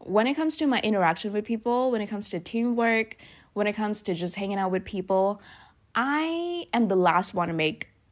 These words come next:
the decision. Like, I'm the last one to take the step to make the decision for the team. For example, when my friends and I hang out, I always ask them first, like,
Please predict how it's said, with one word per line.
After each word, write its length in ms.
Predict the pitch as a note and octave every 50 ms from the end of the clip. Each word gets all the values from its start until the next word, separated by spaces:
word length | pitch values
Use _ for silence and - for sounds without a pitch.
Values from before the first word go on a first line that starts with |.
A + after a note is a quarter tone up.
| _ -
the 100 | - F3+
decision. 680 | D3 D#3+ E3 - - E3 E3 - - - - - - F#3 - _ _ _ _ _ _ -
Like, 160 | - F3 E3 -
I'm 180 | - A3+ C4 C4+
the 80 | B3
last 320 | A3 G#3+ F#3+ F#3 G#3 - -
one 280 | G3 F#3+ F#3+ F#3+ G3 F#3+
to 320 | - G3 F3 D#3+ D#3 D3+
take 260 | - - G#3+ F#3+ F3+
the 80 | - F#3+
step 360 | F#3 - - F3 D#3+ - -
to 100 | - F#3
make 180 | E3+ E3+ D#3 -
the 60 | E3
decision 580 | D#3+ D#3+ D#3 - E3+ E3+ E3 - F3 D#3+ E3
for 380 | D#3+ - - D#3+ D#3 D#3 E3 E3+
the 120 | E3 F3+
team. 460 | E3+ F3 - - - F2+ - - - - - - - - - - - - -
For 100 | - G3+
example, 680 | G3+ G3+ - G#3 G3+ G#3 G#3 - F3 D#3 C#3+ - - - - - - _
when 340 | - F#3 F#3+ G3 F#3+ G3 G3+
my 140 | F#3 F3+ F#3
friends 280 | - G#3 G3+ A3+ A#3
and 80 | A3+ G#3
I 120 | F#3+ F3+
hang 280 | F#3 F#3 F#3 F3 F3 E3
out, 300 | D#3 - - - - - - _ _ _ _ _ -
I 120 | F#3 G3+
always 280 | G#3+ A#3 A#3 A3+ A3+ A3+
ask 240 | - E3+ F3 F3+ -
them 160 | F#3 D#3+ D#3+
first, 320 | - - - F2+ - -
like, 200 | - A#2 - -